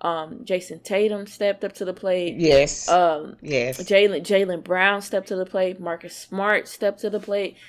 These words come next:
Speaker 1: They all advanced their game so far, so there's not as much room for Gordon Hayward as it was when he got there, and he was supposed to be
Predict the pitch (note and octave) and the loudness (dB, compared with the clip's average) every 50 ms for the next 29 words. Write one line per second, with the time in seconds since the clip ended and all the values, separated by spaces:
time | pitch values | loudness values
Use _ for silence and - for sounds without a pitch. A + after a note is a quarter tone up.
0 | _ _ - G3 G3+ F3+ - - F#3 G3 G3+ G3+ G3 G3 F#3+ F#3 F3 D#3 C#3+ - | _ _ -2 0 0 2 2 4 4 6 6 6 4 4 4 2 2 0 -2 -6
1 | _ _ _ - - - - F#3 F#3+ F#3 - G3+ G3 G3+ G3+ F#3+ - - F#3 F#3 | _ _ _ -8 -6 -2 -2 -2 -2 -2 -4 -4 -2 -2 -4 -6 -2 -2 -2 -2
2 | F#3 F#3 F#3 F3+ F#3 F#3 F#3 - F#3 F3 F3 - F#3 F#3 F#3+ G3+ A3 A3 - G#3 | -2 -4 -6 -6 -6 -8 -4 -4 -4 -4 -2 -2 0 2 2 2 0 0 -2 -2
3 | F3+ F#3 F#3 F#3+ G3+ G3+ G3+ F#3+ F3 - - F3+ F#3 F#3 F#3+ F3+ F3+ F3 - - | -2 -2 -4 -4 -4 -2 0 0 0 0 -2 -4 -4 -4 -6 -8 -8 -8 -8 -12
4 | D#3 D#3+ E3+ F3+ F#3+ G#3 A3 A#3 A#3+ B3+ B3+ B3+ - - A#3+ A#3+ A#3 B3 B3 B3+ | -14 -12 -8 -6 -2 -2 0 0 0 -2 -4 -8 -6 -6 -4 -2 0 0 0 0
5 | B3+ B3+ C#4+ C4 C4 C4+ C4+ C4+ B3 - G3 G#3+ A#3 A#3 A#3+ B3 A#3+ A#3+ A#3+ A#3+ | 0 -2 -2 -2 -2 -2 -2 -2 -2 0 0 0 0 0 -2 -2 -2 -2 -2 -2
6 | A#3+ A#3+ B3 - - - _ - - - _ - F#3+ G#3 G3+ F#3+ G#3 F#3+ G#3 A3 | -2 -4 -4 -6 -10 -18 _ -20 -20 -14 _ -6 -6 -6 -2 0 0 0 0 0
7 | - A3+ A3 A3 G#3+ G3+ F#3 F#3+ G#3+ G#3+ F#3+ - - - G3+ G#3+ G#3+ - - A3 | 0 0 0 0 0 -2 -2 -4 -6 -6 -6 -8 -6 -2 -2 -2 -2 -4 -6 -6
8 | G3 A#3 A3 G#3 G#3 G3+ G3 G3 | -6 -6 -6 -6 -8 -10 -12 -14